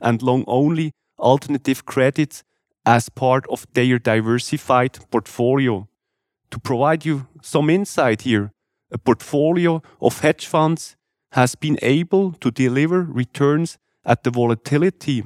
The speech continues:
which is similar to a diversified credit investment without depending on the decade-long interest rate rally for excess return generation.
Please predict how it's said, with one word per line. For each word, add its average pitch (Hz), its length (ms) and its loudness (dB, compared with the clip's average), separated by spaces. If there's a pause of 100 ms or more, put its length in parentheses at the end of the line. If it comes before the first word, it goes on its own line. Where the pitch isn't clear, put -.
(140)
which 131 240 0
is 269 80 -2
similar 170 580 0 (260)
to 131 120 0
a 117 40 0
diversified 127 1000 0
credit 165 420 0
investment 143 760 0 (300)
without - 460 0
depending 143 760 -2 (460)
on 123 200 0
the 127 80 2
decade-long 151 1000 0
interest - 520 -4
rate 135 280 0
rally 131 440 0 (320)
for - 280 -2
excess - 480 -2
return 127 400 0
generation. 110 960 -2